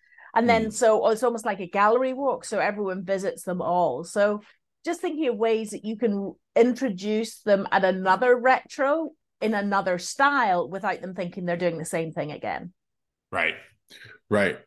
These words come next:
Speaker 2: right. Well, that's, that I think is the trick to every retro, is how
Speaker 1: Yeah.
Speaker 2: can we trick people into inspecting?
Speaker 1: Not
Speaker 2: Like,
Speaker 1: trick people, Ryan.
Speaker 2: well, I
Speaker 1: Introduce
Speaker 2: d-
Speaker 1: alternative ways to look at things.
Speaker 2: Or introduce alternative ways of looking at it. It's like sort of turning something over, like, we're asking you to inspect and adapt,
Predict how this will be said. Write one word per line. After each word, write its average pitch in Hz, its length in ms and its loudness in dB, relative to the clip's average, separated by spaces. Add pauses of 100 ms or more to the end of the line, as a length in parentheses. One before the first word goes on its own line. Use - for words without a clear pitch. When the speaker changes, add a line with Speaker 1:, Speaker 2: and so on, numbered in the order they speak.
(540)
Speaker 2:
right. 135 240 6
Well, 143 120 8
that's, 196 240 6
that 170 280 4
I 202 120 8
think 175 220 2
is 127 140 2
the 131 100 6
trick 123 300 2
to 110 160 0
every 98 300 2
retro, 85 380 -4 (340)
is 101 120 -6
how 196 220 4
Speaker 1:
Yeah. 123 60 2
Speaker 2:
can 127 240 2
we 117 300 6
trick - 360 -2
people 113 500 2
into 98 520 -2
inspecting? 90 1000 -4 (720)
Speaker 1:
Not 330 240 2
Speaker 2:
Like, 208 120 2
Speaker 1:
trick - 280 0
people, 202 600 0
Ryan. 170 420 -2 (240)
Speaker 2:
well, 185 420 8
I - 40 4
Speaker 1:
Introduce 175 320 4
Speaker 2:
d- 349 40 8
Speaker 1:
alternative 339 720 4
ways 339 340 6
to 302 120 -2
look 330 220 6
at - 160 2
things. 175 300 4
Speaker 2:
Or 190 200 6
introduce 196 520 8
alternative 165 540 6
ways 143 300 8
of 135 80 6
looking 127 320 6
at 82 200 0
it. - 60 -16
It's 123 180 2
like 143 220 6
sort 160 220 6
of 127 100 4
turning 160 380 2
something 131 420 2
over, 127 340 6
like, 107 280 2
we're 120 160 0
asking 135 420 0
you 120 200 4
to 120 100 0
inspect 107 480 -4
and 98 100 -4
adapt, 101 680 -2